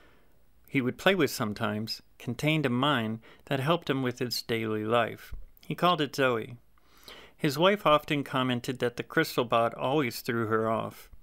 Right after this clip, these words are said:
Most people had stone or metal bots, and many of the modern ones were earrings or necklaces. Buck liked his bulky bot.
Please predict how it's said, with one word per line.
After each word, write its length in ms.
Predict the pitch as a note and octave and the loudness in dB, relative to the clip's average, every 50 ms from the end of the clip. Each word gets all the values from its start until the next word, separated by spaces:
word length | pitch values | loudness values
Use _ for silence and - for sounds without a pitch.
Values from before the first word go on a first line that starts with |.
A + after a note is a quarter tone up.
| - _ - - - - - - - - - - | -20 _ -20 -20 -20 -18 -18 -18 -20 -20 -6 0
Most 220 | F#3 F3+ F3+ - - | 2 2 2 0 -2
people 300 | - F3+ E3+ - D#3+ C#3+ | -4 -2 0 2 2 2
had 200 | D3 D3 C#3 B2+ | 2 2 0 0
stone 400 | - - - C3+ B2 C3 C3 C3 | -4 -2 0 2 2 2 2 2
or 60 | B2 | 2
metal 240 | B2 B2 B2 A#2+ A2 | 2 2 2 2 2
bots, 440 | - B2+ B2 A#2+ A#2 A2+ - - - | 2 2 2 4 2 0 -2 -6 -4
and 180 | B2 B2 B2+ | -4 -2 0
many 220 | C3+ D3 F3 F3+ F3 | 0 0 2 2 0
of 100 | D#3 D3 | 0 0
the 80 | - B2+ | -2 0
modern 440 | B2+ B2 B2+ C#3 D#3 D3 C3 A#2 | 0 2 2 2 2 2 0 0
ones 360 | A2+ A2+ A2+ A2+ A2+ - - - | 0 0 -2 -2 -4 -4 -4 -4
were 140 | A#2+ A2+ | -4 -2
earrings 560 | A#2 - D#3 D3 C#3 C3 A#2+ A2+ A2+ G#2+ - - | -2 0 0 2 2 2 0 -2 -2 -4 -6 -4
or 80 | A2+ | -4
necklaces. 760 | A2+ A#2 B2 A#2+ - B2 A#2 A2 - - B2 B2 A#2 - - - - - - - - - - - - - - - - - - - - | -2 -2 -2 -2 -2 -4 -4 -4 -6 -8 -10 -10 -10 -12 -14 -16 -20 -20 -20 -20 -20 -20 -20 -20 -20 -20 -20 -20 -20 -20 -6 0 2
Buck 220 | F3 E3+ E3+ - | 2 2 2 2
liked 280 | D3+ C#3+ C#3+ C#3 - - | 2 2 2 2 0 -4
his 220 | D3 C3+ A#2+ A2+ | -2 -2 -2 -2
bulky 480 | - - A#2 A2 A2 - - - A2+ G#2+ | 0 0 2 2 0 -2 -8 -8 -8 -8
bot. 420 | - - A2+ A2 A2 G#2+ - - | -6 -4 -4 -4 -4 -4 -8 -12